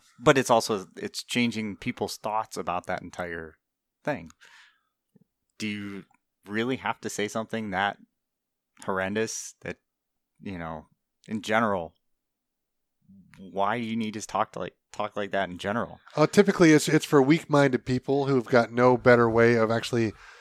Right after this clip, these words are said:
Speaker 2: explaining their own ideas and how
Speaker 1: Mm-hmm.
Speaker 2: they feel, so they just lash out and start name-calling or doing whatever. You see it in the
Speaker 1: Mm-hmm.
Speaker 2: media all the time.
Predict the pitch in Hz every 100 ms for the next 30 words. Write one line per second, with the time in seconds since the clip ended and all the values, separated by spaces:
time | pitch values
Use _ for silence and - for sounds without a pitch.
0 | - - 131 - - 131 139 143 143 147
1 | - - 127 127 127 127 117 113 123 127
2 | 123 117 117 110 - 113 123 151 - 120
3 | 117 107 113 - _ - - - - -
4 | 117 117 123 120 127 120 123 123 120 107
5 | - 110 117 127 131 - 120 120 120 117
6 | 110 120 117 110 113 135 120 117 - 127
7 | 120 117 110 110 127 120 117 - 123 123
8 | 110 - 123 120 104